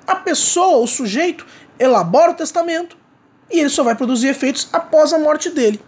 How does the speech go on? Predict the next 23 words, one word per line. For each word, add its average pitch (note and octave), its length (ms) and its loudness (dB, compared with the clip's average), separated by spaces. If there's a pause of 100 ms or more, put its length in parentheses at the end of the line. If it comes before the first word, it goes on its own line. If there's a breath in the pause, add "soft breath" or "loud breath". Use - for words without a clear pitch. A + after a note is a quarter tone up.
(240)
Mas - 380 -4
quando G#4 400 2
vai E4 140 2
se C#4 160 -6
dar C#4+ 160 0
a C#4 80 -4
morte C4+ 320 -2
do A3+ 80 -14
sujeito? G#3 500 -8 (240)
Não F3+ 180 -4
sabemos, D4 600 -2 (280)
mas D4 200 2
é A#3 40 2
um B3 60 2
evento A3 300 0
futuro E4 400 0 (180 loud breath)
e A4 100 0
certo, D#4 600 2 (320)
não E4 160 -4
existe B3+ 260 -4
ninguém C4+ 260 -4
imortal. D4+ 600 0 (560 loud breath)
Bem, B3+ 260 0